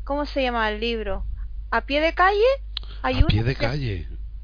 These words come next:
Speaker 1: A pie de calle hay uno que sé que hay aquí, pero no sé si tiene, no sé si, creo que tenía más, ¿eh? Pero la cosa es que lo, lo metieron en la cárcel por malos tratos a,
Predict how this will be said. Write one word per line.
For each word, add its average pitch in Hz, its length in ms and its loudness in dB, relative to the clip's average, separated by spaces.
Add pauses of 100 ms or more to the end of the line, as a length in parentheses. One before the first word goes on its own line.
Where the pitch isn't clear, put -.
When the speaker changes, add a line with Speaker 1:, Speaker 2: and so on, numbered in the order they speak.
(120)
Speaker 1:
A 247 160 2
pie 302 140 0
de 339 100 2
calle 349 240 0
hay 320 160 -2
uno 415 220 -4
que 370 120 -8
sé - 140 -10
que 285 100 -4
hay 277 140 0
aquí, 311 380 -2
pero 262 600 2
no 262 120 -4
sé 311 180 -6
si - 160 -8
tiene, 262 760 0
no 247 120 -2
sé - 120 -8
si, 320 140 -4
creo 339 300 4
que 359 100 2
tenía 285 320 0
más, 208 300 -2
¿eh? 311 100 -4 (1500)
Pero 277 340 6
la 277 140 4
cosa 381 380 0
es 330 120 -6
que 311 200 -2
lo, 254 1120 -2
lo 240 140 -4
metieron 254 260 -2
en 311 60 0
la 302 80 4
cárcel 294 300 0
por 254 160 -4
malos 254 320 -2
tratos 247 440 0
a, 202 520 0